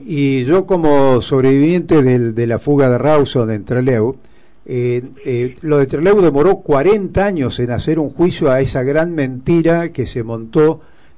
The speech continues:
este, que u-, uno iba a Wikipedia y veía un intento de fuga de diecinueve presos políticos en la base de Almirante Sar. Una infamia, una mentira. O sea, eh, la justicia siempre llega tarde,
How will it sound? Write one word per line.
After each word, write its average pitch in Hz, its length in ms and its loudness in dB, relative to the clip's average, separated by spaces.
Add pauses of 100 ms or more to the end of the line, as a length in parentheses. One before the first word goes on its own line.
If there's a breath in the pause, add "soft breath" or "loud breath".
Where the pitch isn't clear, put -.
este, 131 320 -8
que 156 140 -4
u-, 185 160 0
uno 165 300 -2
iba 165 360 4
a 131 160 -4
Wikipedia 139 720 2
y 160 80 4
veía 156 480 2
un 151 240 -6
intento 170 640 0
de 139 80 2
fuga 151 400 0
de 135 80 2
diecinueve 131 540 0
presos - 380 -4
políticos 127 520 -4
en 113 60 -4
la 110 80 -2
base 123 320 -2
de 117 60 -2
Almirante 113 460 -6
Sar. 143 300 -2
Una 156 180 -6
infamia, 131 480 -4
una 151 180 -4
mentira. 123 520 -2 (380 soft breath)
O 131 80 -10
sea, 147 340 -2 (300 soft breath)
eh, 143 180 -2
la 135 140 -2
justicia 208 440 -4
siempre 185 540 0
llega 143 280 2
tarde, 92 520 -6